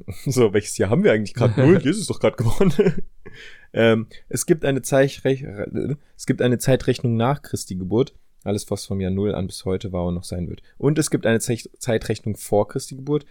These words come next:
Speaker 1: Alles, was bis, na, alles wissen wir alles. Genau. Ähm, unser Kalender geht auf den römischen Kaiser Gaius Julius Caesar zurück.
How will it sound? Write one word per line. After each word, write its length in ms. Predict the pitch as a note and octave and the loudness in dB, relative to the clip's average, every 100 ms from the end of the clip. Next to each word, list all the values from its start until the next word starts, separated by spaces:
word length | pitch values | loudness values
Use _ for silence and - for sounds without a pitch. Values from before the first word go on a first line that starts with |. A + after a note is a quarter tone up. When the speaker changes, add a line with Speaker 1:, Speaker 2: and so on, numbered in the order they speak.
| - | -12
Speaker 1:
Alles, 180 | - G2+ | -8 -6
was 100 | G#2+ | -6
bis, 200 | - F#2+ | -8 -10
na, 140 | E2+ C#2 | -6 -6
alles 500 | G1+ G1+ C2+ F2+ - | -6 -6 -4 -4 -6
wissen 160 | F2+ - | -10 -6
wir 60 | |
alles. 300 | - C#3+ - - _ - - - - - _ | -2 -4 -6 -16 _ -20 -20 -20 -20 -20 _
Genau. 500 | G2+ F#2 F2+ F2+ - - | -2 -2 -2 -6 -8 -4
Ähm, 180 | F#2+ F#2 | -2 2
unser 240 | E3+ F3+ | 4 4
Kalender 440 | - C3+ C3 C3+ | 2 0 2 2
geht 180 | B2+ B2 | 0 -2
auf 100 | - | -4
den 160 | - A2 | -2 -2
römischen 560 | G#2 A#2+ D#3+ F3 - D3 | 2 2 4 2 0 -4
Kaiser 640 | B2+ A#2+ B2 A#2+ A#2 A2 | 2 2 2 2 0 0
Gaius 600 | G#2+ G#2 G#2+ G#2+ A2 - | -2 0 0 -2 -6 -6
Julius 380 | F#2+ F#2 - - | -4 -4 -6 -6
Caesar 240 | F#2 F2+ | -2 -2
zurück. 380 | - G#2+ - - | -4 -12 -14 -14